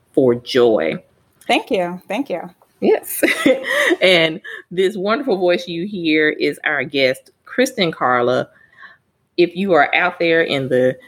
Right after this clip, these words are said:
Speaker 1: YouTube sphere, um, that is where you can catch her. She has over sixteen thousand subscribers and speaks of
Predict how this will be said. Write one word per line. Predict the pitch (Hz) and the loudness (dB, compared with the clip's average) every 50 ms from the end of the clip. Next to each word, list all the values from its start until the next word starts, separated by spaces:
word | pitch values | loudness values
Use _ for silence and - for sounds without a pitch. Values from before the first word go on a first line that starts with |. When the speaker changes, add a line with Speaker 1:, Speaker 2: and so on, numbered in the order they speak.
| _ _ | _ _
Speaker 1:
YouTube | 160 156 175 196 202 202 - 220 185 165 151 - | -4 0 2 2 2 0 0 -2 -2 0 -2 -4
sphere, | - - - - _ - 190 185 180 170 151 135 123 123 123 123 123 - - - - - _ _ _ - | -8 -12 -14 -16 _ -2 0 2 4 4 4 4 4 4 2 0 -2 -6 -16 -20 -20 -20 _ _ _ -2
um, | - 143 135 127 131 | 2 2 2 2 2
that | 151 160 - | 2 2 2
is | 151 151 | 2 2
where | - 156 143 | 2 0 0
you | 139 147 151 | 0 -2 -6
can | 151 147 131 127 | -4 -4 -4 -4
catch | - - 190 175 175 - | -2 0 0 0 0 0
her. | - 202 175 170 165 165 165 165 - - 185 | 0 2 2 4 4 4 2 0 -2 -6 -10
She | - - 170 170 175 | -10 -8 -6 -4 -2
has | 165 147 143 - - | -2 -2 -4 -4 -2
over | - 143 131 127 131 | -2 -2 0 -2 -2
sixteen | 131 - - - 233 - - - - 190 160 151 147 - _ _ | -4 -2 -2 -2 -2 -2 -2 0 2 4 4 2 2 -2 _ _
thousand | - 160 160 170 180 185 180 160 147 | 0 2 4 4 4 4 2 0 -2
subscribers | - - 135 123 - - - 120 120 117 117 117 123 120 123 117 117 120 - - _ _ _ _ _ _ _ | -2 -4 -8 -8 -6 -2 0 2 2 2 2 0 0 0 0 0 -2 -4 -8 -14 _ _ _ _ _ _ _
and | - 147 147 139 131 123 120 117 117 127 165 - _ | -2 0 2 2 4 4 2 2 2 0 -2 -6 _
speaks | - - - - 226 214 - - | -16 -16 -6 -2 -2 -2 0 0
of | - 175 - | 0 0 0